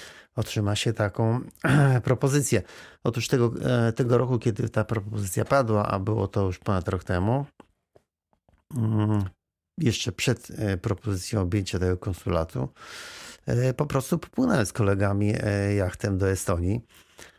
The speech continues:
e, i, i, i żeśmy sobie zwiedzili ten kraj. Zwiedziliśmy, e, wyspy, zwiedziliśmy, e, dwa miasta. No i pomyślałem sobie, że to, to dość niezwykły zbieg okoliczności, że akurat kilka miesięcy po mojej wizycie,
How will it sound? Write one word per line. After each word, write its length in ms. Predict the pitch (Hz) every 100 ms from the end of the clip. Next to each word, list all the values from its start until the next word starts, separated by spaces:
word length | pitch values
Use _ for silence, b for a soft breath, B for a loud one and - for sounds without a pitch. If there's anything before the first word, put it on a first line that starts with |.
| -
e, 460 | 113 107 113 117 117
i, 420 | 120 123 135 127 -
i, 320 | - - 165
i 60 | 151
żeśmy 440 | 151 - 156 156
sobie 280 | 160 151 156
zwiedzili 480 | 143 156 147 160 117
ten 200 | 95 80
kraj. 300 | 92 95 -
Zwiedziliśmy, 520 | 104 92 101 101 110
e, 520 | 104 113 110 98 95
wyspy, 340 | 85 87 - 139
zwiedziliśmy, 840 | 110 110 101 92 95 - 92 85 85 B B B B B
e, 340 | 113 95 90 87
dwa 240 | 90 98
miasta. 560 | 95 90 - - 120 143 _ B B B B _
No 200 | 139 117
i 40 | 131
pomyślałem 440 | 139 139 117 101
sobie, 280 | - 120 131
że 200 | 120 123 131 _ _
to, 180 | - 131
to 180 | 135 131
dość 260 | 147 -
niezwykły 360 | 156 147 170 123
zbieg 200 | 98 113
okoliczności, 680 | 107 117 95 101 90 - 147
że 120 | 135
akurat 300 | 120 - 113
kilka 240 | 143 131
miesięcy 340 | 120 113 110 -
po 120 | 110
mojej 220 | 104 101
wizycie, 540 | 92 92 98 - 101